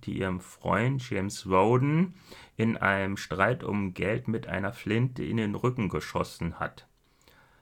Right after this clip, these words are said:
Als Freund und für knapp zweitausend Dollar hätte Rothstein Deal geholfen, den Tatort zu reinigen, die Leiche in seine Kühltruhe zu bringen und die Flinte einzuschmelzen.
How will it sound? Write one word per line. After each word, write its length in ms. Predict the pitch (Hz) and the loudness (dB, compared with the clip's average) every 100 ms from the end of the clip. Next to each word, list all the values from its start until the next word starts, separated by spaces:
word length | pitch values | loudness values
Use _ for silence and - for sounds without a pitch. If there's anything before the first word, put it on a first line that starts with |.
| _ | _
Als 260 | 101 98 - | 6 6 2
Freund 720 | - - 113 117 147 170 - _ - | -6 2 6 6 4 2 -2 _ -2
und 160 | 107 | -2
für 160 | - 107 | 0 -2
knapp 360 | - 117 120 - | 2 2 2 -2
zweitausend 1000 | - 110 120 110 110 107 107 107 - - _ - | 0 2 2 0 0 0 0 -2 -4 -14 _ 4
Dollar 480 | 104 117 95 113 123 - - | 8 8 8 4 2 -12 -4
hätte 280 | 113 110 | -2 2
Rothstein 960 | 107 101 131 - - 95 101 120 113 90 - | 2 4 2 0 0 2 4 2 0 -4 -6
Deal 340 | 98 131 135 104 | 0 2 2 -2
geholfen, 720 | 107 104 - 175 180 101 92 | -2 2 2 2 0 -4 0
den 220 | 98 92 | 0 -2
Tatort 480 | - 113 - 104 - | 2 2 2 -4 -2
zu 120 | 107 | -4
reinigen, 720 | 92 95 127 107 87 98 170 - - _ _ _ _ _ | 2 4 4 2 0 0 -2 -6 -20 _ _ _ _ _
die 140 | 98 98 | -2 0
Leiche 540 | 101 98 107 175 - | 2 4 4 2 0
in 200 | - 104 | -2 -2
seine 280 | 101 101 104 | 0 0 -2
Kühltruhe 720 | - 127 175 175 - 90 90 | -2 2 2 0 -8 0 0
zu 220 | 92 98 | 0 -6
bringen 460 | 90 92 95 123 123 - - - - | -4 0 2 2 0 -6 -18 -12 -2
und 140 | 107 | 2
die 100 | 107 | 2
Flinte 640 | - 104 117 123 123 123 - - _ _ | 0 2 4 4 2 0 -2 -14 _ _
einzuschmelzen. 1080 | 95 90 85 - - 82 80 80 - - | 0 2 0 -4 -6 -6 -6 -6 -8 -10